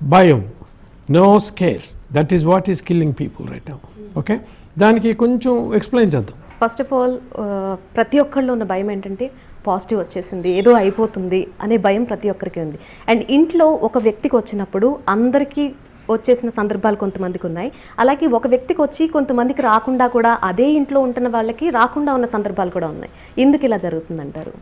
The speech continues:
Speaker 1: ఈ test అనేది ఇప్పుడు, ఇప్పుడు ఏం చెప్తున్నారు అందరూ, ముందేమన్నారు, త్రీ ఫీట్ డిస్టెన్స్ ఉంటే నీకు no problem. రాంగ్. ఈ త్రీ ఫీట్, ఈ వైరస్ అనేది చాలా చిన్నది ఇది,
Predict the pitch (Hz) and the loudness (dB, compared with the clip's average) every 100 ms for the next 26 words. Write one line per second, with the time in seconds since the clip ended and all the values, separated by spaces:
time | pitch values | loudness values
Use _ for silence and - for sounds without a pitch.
0 | - - - - 185 170 220 220 - 254 | -20 -20 -12 0 2 6 4 4 6 6
1 | 226 151 131 165 226 220 - - - - | 6 6 6 4 4 0 -16 -20 -20 -20
2 | - - - 160 185 214 240 170 123 - | -20 -20 -10 0 8 10 10 6 2 -10
3 | - - 160 208 226 220 220 208 185 185 | -16 -6 4 6 6 6 4 4 4 4
4 | 185 185 196 196 - 190 220 220 202 185 | 2 2 0 -4 0 4 8 8 6 4
5 | 180 185 - - - - 185 208 208 220 | 2 0 -8 -20 -20 -2 2 4 2 0
6 | 226 233 247 - 170 175 - 190 - 185 | 0 -2 -10 -8 -2 -2 -2 -4 -4 -2
7 | 175 233 294 - - 185 175 180 156 123 | 0 2 0 -2 -2 2 2 2 2 -2
8 | 104 127 - 226 - - - - - - | -4 -14 -20 -20 -20 -20 -20 -20 -20 -20
9 | - - 247 233 110 - - - - - | -20 0 4 4 2 -4 -16 -20 -20 -20
10 | - - - - 156 226 247 247 - 160 | -20 -20 -10 -4 2 2 4 0 -2 -2
11 | 147 151 226 277 - 214 151 156 247 240 | 0 2 2 2 2 2 2 0 -2 -4
12 | - - - - - - - - 156 156 | -8 -14 -20 -20 -20 -20 -20 -14 -10 -2
13 | 220 247 247 226 160 - - - - 233 | 0 2 4 2 0 -6 -18 -6 0 4
14 | 240 170 131 101 | 4 4 0 -2